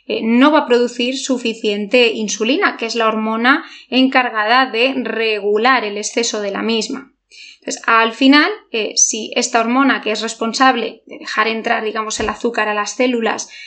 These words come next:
no lo hace de una manera adecuada y no se puede obtener esa energía, pues se va a producir un aumento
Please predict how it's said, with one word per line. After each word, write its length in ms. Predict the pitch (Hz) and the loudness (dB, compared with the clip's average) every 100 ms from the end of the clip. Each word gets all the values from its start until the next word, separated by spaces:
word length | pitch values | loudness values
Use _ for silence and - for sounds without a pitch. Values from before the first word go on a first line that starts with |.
| - | -10
no 180 | 233 233 | -2 2
lo 60 | 240 | 2
hace 240 | 233 233 | 0 -2
de 80 | 233 | -2
una 180 | 233 226 | -2 -2
manera 460 | 226 233 226 220 | -2 -2 -2 0
adecuada 500 | 220 220 262 269 233 | 0 2 4 4 2
y 140 | - 220 | -6 -4
no 260 | 226 254 | 0 2
se 140 | 262 240 | 2 0
puede 440 | - 262 233 202 - - - | 0 2 2 -2 -8 -18 -4
obtener 520 | 220 - 214 214 214 | -4 -2 -4 -4 -4
esa 220 | 220 - | -4 -4
energía, 540 | 233 240 - 302 294 349 | -6 -6 2 4 4 2
pues 200 | - - - | -4 -4 -4
se 160 | - 226 | -2 0
va 100 | 220 | 0
a 60 | |
producir 640 | 220 220 220 247 254 247 - | 0 -2 0 0 0 -2 -2
un 260 | 240 254 247 | 0 4 4
aumento 580 | 247 262 269 262 285 | 4 6 8 6 4